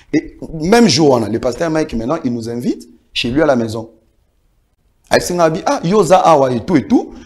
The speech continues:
Tu passes à la maison avec ma famille et tout, yaka to olia. Je suis allé, na kuti ba parent, na, il m'a présenté ses parents. To koti na ndako, to bandi ko olia, on était en, on était à table. To zaki belé avec ses cousins. Et pendant qu'on mangeait, c'est là où maintenant le, le pasteur dit,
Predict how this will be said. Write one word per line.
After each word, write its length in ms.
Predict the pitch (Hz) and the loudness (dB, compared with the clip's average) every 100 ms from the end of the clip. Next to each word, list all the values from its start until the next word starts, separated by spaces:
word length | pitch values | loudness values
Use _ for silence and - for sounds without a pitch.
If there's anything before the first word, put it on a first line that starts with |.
| - - | -20 -16
Tu 100 | - | -2
passes 220 | 202 175 | -2 0
à 40 | |
la 60 | 131 | 0
maison 380 | 131 131 190 180 | -2 0 0 0
avec 260 | 131 160 | 0 0
ma 100 | 127 | -2
famille 420 | 110 113 120 180 | -2 -2 -2 -2
et 120 | 135 - | -2 -2
tout, 220 | 262 - | -6 -4
yaka 240 | 120 131 | -2 -2
to 160 | 123 110 | -4 -8
olia. 220 | 101 101 - _ - - _ _ _ | -10 -12 -14 _ -20 -20 _ _ _
Je 160 | - 117 | -8 -6
suis 200 | - 156 | -2 -2
allé, 320 | 120 160 - | 0 -2 -6
na 100 | 123 | -10
kuti 180 | 101 - | -10 -4
ba 100 | 139 | -4
parent, 260 | 120 123 151 | 0 0 2
na, 80 | 135 | 0
il 60 | |
m'a 80 | 113 | -2
présenté 380 | - 110 107 131 | -4 -6 -6 -6
ses 160 | 110 | -8
parents. 380 | 95 104 110 180 - - - | -4 -2 -2 -4 -6 -20 -16
To 80 | - | -10
koti 240 | 139 135 | -10 -8
na 80 | 110 | -8
ndako, 240 | 135 147 | -10 -10
to 100 | 131 | -12
bandi 240 | 113 120 131 | -10 -10 -10
ko 120 | 117 | -6
olia, 160 | 123 - | -6 -4
on 100 | 107 | -4
était 240 | 104 117 120 | -4 -2 -4
en, 160 | 98 - - | -4 -16 -4
on 140 | - | 0
était 160 | 110 131 | 4 4
à 80 | 107 | 6
table. 360 | 127 101 87 - | 4 2 0 -2
To 80 | |
zaki 240 | 104 117 113 | -2 -2 -2
belé 240 | 104 110 | 0 2
avec 180 | 147 156 | 0 -2
ses 140 | - | -6
cousins. 300 | - 92 - - _ _ _ _ _ - _ _ _ | -14 -16 -16 -20 _ _ _ _ _ -20 _ _ _
Et 60 | - | -6
pendant 340 | - 117 302 | 2 4 4
qu'on 160 | 302 175 | 4 2
mangeait, 520 | 156 143 135 117 - - _ | 2 0 0 -4 -6 -20 _
c'est 160 | - | -4
là 120 | 170 269 | 0 2
où 60 | |
maintenant 240 | 254 196 202 | 2 2 -2
le, 180 | 160 - 120 - | -4 -6 -10 -8
le 100 | 143 | -6
pasteur 340 | - - 190 143 | -2 -2 -2 -2
dit, 320 | 151 240 | -4 -8